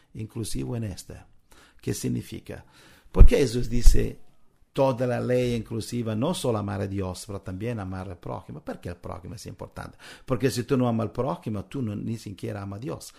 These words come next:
Fariseos amaban a Dios. Morían, eh, han sido crucificados y matados, los fariseos, por los cristian-, por los romanos, sin que ellos eran cristianos. Creen en Dios.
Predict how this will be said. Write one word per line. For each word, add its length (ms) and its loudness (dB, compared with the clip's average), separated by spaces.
Fariseos 520 -2
amaban 340 -4
a 20 -10
Dios. 440 -10
Morían, 720 2
eh, 200 -6
han 120 -2
sido 440 0
crucificados 720 6
y 40 0
matados, 680 -4
los 100 -14
fariseos, 580 -8
por 140 4
los 180 2
cristian-, 640 -4
por 160 0
los 300 -2
romanos, 760 -4
sin 500 0
que 280 0
ellos 640 0
eran 300 -2
cristianos. 840 -8
Creen 380 -4
en 120 -10
Dios. 460 -14